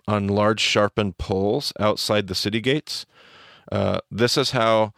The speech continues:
um, this has long been a move of war in the ancient world. Uh, I remember if any,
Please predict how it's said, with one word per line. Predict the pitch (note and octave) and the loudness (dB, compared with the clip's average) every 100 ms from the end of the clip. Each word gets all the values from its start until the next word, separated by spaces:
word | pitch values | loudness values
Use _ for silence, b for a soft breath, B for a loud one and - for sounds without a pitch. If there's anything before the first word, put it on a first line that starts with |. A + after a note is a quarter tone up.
| b b b - | b b b -4
um, | G2+ G2 F#2 F2 b b b | -2 -2 -2 -6 b b b
this | - A#2+ | -2 2
has | B2+ A2+ | 2 2
long | A2+ A#2+ | 2 2
been | A2+ A2+ | 2 2
a | |
move | G#2 G#2 G#2+ A2 | 2 4 2 2
of | F2+ | -2
war | G2 F#2+ G#2+ C3 | -2 0 0 0
in | G#2+ | -2
the | G#2 | -2
ancient | A2 A2+ A2+ F#2+ | -2 -2 -2 0
world. | G#2+ A#2 C3 C#3 - | 0 0 -2 -8 -4
Uh, | |
I | G2+ | -2
remember | G2+ G#2 G2+ G#2 | 0 0 0 0
if | - - | -2 -6
any, | G2 F#2+ E2+ | -4 -4 -6